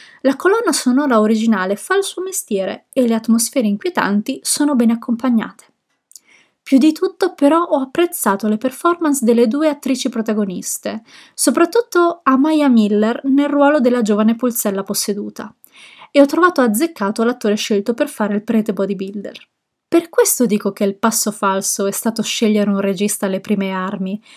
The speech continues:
perché tutto il resto non è malvagio, a parte forse gli effetti speciali che sono veramente farlocchi. Non è mia abitudine dare voti ai film,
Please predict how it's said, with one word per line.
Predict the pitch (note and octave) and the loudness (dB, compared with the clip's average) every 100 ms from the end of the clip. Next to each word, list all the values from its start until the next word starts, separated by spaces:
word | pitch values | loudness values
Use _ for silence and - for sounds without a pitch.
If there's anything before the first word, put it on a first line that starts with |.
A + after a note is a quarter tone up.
| _ | _
perché | - D#4 F4 | -4 0 0
tutto | - - D4 | -2 -2 0
il | |
resto | A3 F#3+ G3+ - G#3 G#3+ | 2 -2 -2 -4 -4 -4
non | G4 G#4+ | -4 -2
è | C4 | 0
malvagio, | G3+ G#3+ F#3 F#3+ F3+ F#3 G3 G3 - - - - | 2 0 2 0 0 -2 -6 -6 -10 -20 -20 -8
a | G3 | -2
parte | G#3+ G#3 G3+ | 0 2 0
forse | G3+ G3 - G3+ | -2 -4 -2 -2
gli | |
effetti | G3 - G3 G#3 | -2 -4 -4 -6
speciali | - A3 - F#3 F#3 | -4 -6 -4 -4 -4
che | F3+ G3+ | -4 -4
sono | - F#3 F#3 - _ - | -2 -4 -4 -10 _ -6
veramente | G3+ G#3+ G#3 G#3+ G#3 G#3 G3 _ | 0 2 6 6 4 2 -4 _
farlocchi. | - G#3 G3 G3 F#3 - - - - _ _ _ D4 | -8 -4 -2 -2 -4 -8 -16 -16 -18 _ _ _ 2
Non | E4 D4+ | 4 6
è | A3 | 6
mia | A3+ A3+ | 8 6
abitudine | G3+ A3 A3+ G#3 G#3 G3+ | 4 2 2 2 2 0
dare | G3+ G3+ | 0 0
voti | G3 G#3 G#3 | 0 0 -2
ai | G3 | -4
film, | - G3+ F#3 | -2 -2 -2